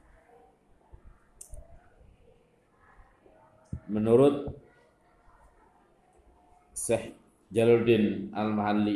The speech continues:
ini menjelaskan, ketika turunnya ayat, "Man dzalladzi yuqridullah qardan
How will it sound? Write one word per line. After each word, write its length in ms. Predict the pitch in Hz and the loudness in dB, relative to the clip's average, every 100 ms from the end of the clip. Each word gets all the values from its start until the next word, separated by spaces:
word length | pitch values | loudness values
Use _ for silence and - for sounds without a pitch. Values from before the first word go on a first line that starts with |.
| 98 | -4
ini 160 | 113 131 143 135 135 _ _ - | -4 -4 -6 -10 -16 _ _ -12
menjelaskan, 840 | 95 95 92 - - 120 131 131 - - - _ _ _ | -8 -4 -4 -4 0 0 0 -6 -10 -18 -20 _ _ _
ketika 500 | 123 107 117 120 110 - - - | -4 -4 0 2 0 -6 -10 0
turunnya 460 | 135 127 120 120 | 4 4 2 0
ayat, 540 | - 110 113 - - - _ _ _ _ _ _ _ - | -2 2 2 0 -8 -20 _ _ _ _ _ _ _ -8
"Man 320 | 110 123 117 | -2 0 4
dzalladzi 720 | 123 117 110 123 123 117 117 | 6 6 4 2 2 0 0
yuqridullah 720 | 123 120 110 107 123 120 110 | 0 -2 -4 -2 0 2 2
qardan 320 | 120 107 113 | 2 2 0